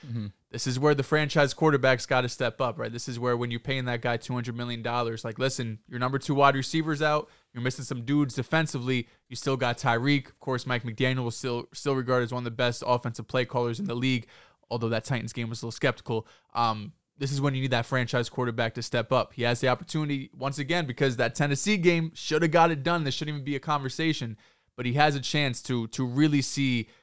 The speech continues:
Speaker 2: the conversation go two separate ways. Either you get this done against Buffalo at home, three-point spread, so we're not expecting a blowout either way. This is a game either team can win, but if you lose,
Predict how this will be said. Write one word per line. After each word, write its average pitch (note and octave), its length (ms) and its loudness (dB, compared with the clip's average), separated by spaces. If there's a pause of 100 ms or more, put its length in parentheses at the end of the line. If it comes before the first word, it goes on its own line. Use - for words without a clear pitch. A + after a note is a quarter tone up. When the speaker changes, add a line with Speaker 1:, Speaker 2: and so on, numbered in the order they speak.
Speaker 2:
the B2+ 80 -12
conversation C3+ 640 2
go A#2+ 120 0
two C3+ 260 0
separate A#2+ 380 -2
ways. A2 320 -6
Either A#2+ 220 0
you A#2+ 160 -6
get C3 240 0
this D3 160 -2
done C3+ 260 0 (300)
against C#3+ 360 -2
Buffalo C3+ 680 2
at D3+ 220 4
home, C#3 380 4 (360)
three-point F3 480 4
spread, E3+ 340 4
so D#3 140 2
we're C#3+ 80 0
not D#3 160 4
expecting D#3+ 320 0
a D3+ 40 -2
blowout D3 320 6
either C#3+ 280 6
way. D3 100 6
This C#3 120 0
is - 60 -8
a C3+ 40 -4
game C3 240 -2
either C#3 320 2
team C#3+ 260 -6
can C3 320 -4
win, C#3+ 300 -2 (360)
but B2 120 -14
if A#2 160 -8
you B2+ 100 -2
lose, C3 720 6